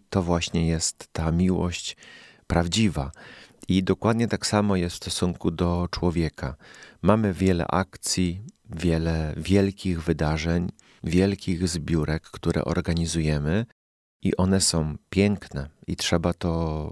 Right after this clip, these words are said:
wiadomo, pielęgnować z tego względu, że przez te medialne wielkie akcje pomagamy wielu ludziom.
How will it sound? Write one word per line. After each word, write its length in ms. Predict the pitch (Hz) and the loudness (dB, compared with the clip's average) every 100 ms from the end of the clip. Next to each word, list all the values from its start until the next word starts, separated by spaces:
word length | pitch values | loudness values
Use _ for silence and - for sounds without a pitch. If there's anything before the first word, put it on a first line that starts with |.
| - | -4
wiadomo, 560 | 85 80 85 87 78 71 - - - - - _ | 0 2 2 0 -2 -4 -12 -20 -20 -20 -20 _
pielęgnować 840 | 95 92 90 85 80 71 87 - | 2 2 2 0 0 2 0 0
z 100 | - | -2
tego 200 | - - | -2 -6
względu, 520 | - - 80 95 98 | -4 0 2 2 0
że 280 | 90 90 85 - - - - - | 0 0 -2 -4 -16 -20 -20 -12
przez 360 | - 87 - - | -2 -2 -2 -2
te 200 | 90 82 | 0 2
medialne 640 | 90 82 87 92 92 87 | 2 4 4 4 2 0
wielkie 460 | 82 87 87 - - | 0 0 0 -4 -4
akcje 800 | 82 - - - 82 85 95 101 | -4 -6 -6 -4 0 2 0 -2
pomagamy 500 | 95 80 78 80 85 | -2 0 0 0 0
wielu 240 | 82 82 85 | 0 0 0
ludziom. 480 | 107 98 80 76 | 0 0 -2 -4